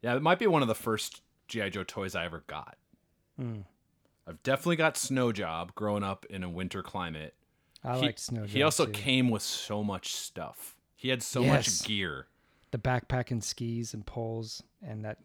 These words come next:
Speaker 2: He had that gun that they used in the cartoon, that everybody used in the cartoon, but only he and Duke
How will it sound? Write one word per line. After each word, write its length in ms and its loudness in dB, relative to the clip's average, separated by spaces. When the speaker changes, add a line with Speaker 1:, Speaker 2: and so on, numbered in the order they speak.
Speaker 2:
He 280 4
had 200 6
that 220 4
gun 280 8
that 180 4
they 80 2
used 380 2
in 80 2
the 60 0
cartoon, 500 0
that 160 -4
everybody 420 2
used 240 -4
in 80 -4
the 60 -6
cartoon, 500 -4
but 140 -4
only 320 4
he 280 2
and 200 2
Duke 380 0